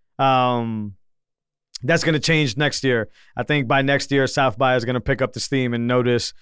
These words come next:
what everybody else is noticing, and is that Bitcoin is slowly taking over. Uh, but Bitcoin, Bitcoin over, Bitcoin Takeover was hosted by Unchained, uh, Capital over at the, uh, at the Bitcoin Commons,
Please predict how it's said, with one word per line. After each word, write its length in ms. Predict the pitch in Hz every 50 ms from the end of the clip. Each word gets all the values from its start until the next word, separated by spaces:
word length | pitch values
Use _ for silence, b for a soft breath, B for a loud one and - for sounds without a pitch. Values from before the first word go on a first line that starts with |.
| b b b -
what 120 | 127 131
everybody 400 | 135 131 127 127 127 123 120 127
else 160 | 131 131 113
is 120 | 120 117 107
noticing, 420 | 123 120 117 113 107 - 127 117
and 100 | 117 113
is 100 | 113 110
that 180 | 117 110 107 107
Bitcoin 360 | 135 127 - - 127 120 117
is 80 | 110
slowly 320 | - - 135 123 120 120 120
taking 320 | 107 - 117 117 107 113
over. 360 | 117 120 113 107 107 104 101 b b b b b b b -
Uh, 220 | - 117 113 113
but 180 | 113 107 131 123
Bitcoin, 400 | 135 165 156 - 165 160 151 143
Bitcoin 380 | 143 143 165 - - 160 151 147
over, 300 | 147 147 143 135 151 135
Bitcoin 640 | 139 135 165 170 - - 170 165 151 147 139 131 120
Takeover 640 | - - 156 147 - 151 143 135 120 135 135 127 120 b b b b
was 160 | - 139 135 -
hosted 340 | 147 151 139 - - 139
by 140 | 120 131 127
Unchained, 580 | 117 131 151 139 - - 147 139 139 135 131 123 - _ _ _ _ _ _
uh, 160 | - 127 123 127
Capital 560 | - - 151 147 143 147 143 147 147 147 143
over 360 | - 139 139 127 117 135 131
at 180 | 131 123 117 -
the, 220 | - 127 123 123
uh, 340 | 120 117 117 113 - 127 120 113
at 100 | - -
the 60 | 123
Bitcoin 420 | 113 139 139 - - 131 123 120
Commons, 580 | - - 139 147 147 151 156 160 170 - -